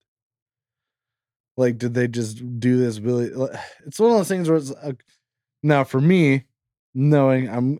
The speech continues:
I, if, if I ever had a kid, I'd be like, "You, you don't hurt that. Don't wreck it. Be careful. Try not to damage it." Now, and I would understand if something did happen.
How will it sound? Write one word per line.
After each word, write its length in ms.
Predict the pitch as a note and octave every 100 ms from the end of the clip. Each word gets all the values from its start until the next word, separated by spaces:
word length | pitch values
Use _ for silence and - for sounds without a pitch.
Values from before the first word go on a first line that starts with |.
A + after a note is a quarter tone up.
| -
I, 100 | C3 B2+
if, 240 | C#3+ B2+ -
if 160 | D3+
I 120 | A#2+ C#3+
ever 200 | C#3+ C#3
had 180 | C#3
a 40 | B2+
kid, 420 | - B2+ A#2 A2 _ _ _ _ -
I'd 120 | A#2+
be 80 | A#2+
like, 220 | G#2+ G2+ B2 _ D3+ C#3+
"You, 180 | C3
you 440 | C3+ B2+ C3+ C3 C#3+ _ _ _ _
don't 300 | C3 A#2 G#2
hurt 320 | C3 C3 -
that. 300 | F#2+ A#1+ - _ _ _ _ _ _ _ _ _ _ A2
Don't 420 | A2+ A2+ A#2 A2 _ _ B2
wreck 460 | A2 A#2+ C3 B2+
it. 240 | C3+ B2+ A#2+
Be 160 | G#2
careful. 800 | F#2 - D3 C#3 - C#3+ C#3+ C#3 _ _ _ _ _ _ _ _ _ -
Try 280 | C#3 C#3+ D3+
not 280 | D3 C#3+ -
to 80 |
damage 560 | G#2+ C3+ C#3+ D3 C#3+ C3
it." 320 | D3+ D3+ - _ _ _ _ _ _ _
Now, 320 | B2 B2 B2+
and 120 | C3
I 240 | - B2 A#2+
would 160 | A#2
understand 560 | A#2+ A#2 G#2+ - A2+ A#2
if 80 | A2
something 440 | - A#2 B2+ B2
did 200 | A#2 A#2
happen. 560 | G#2 G#2+ G2+ - A#2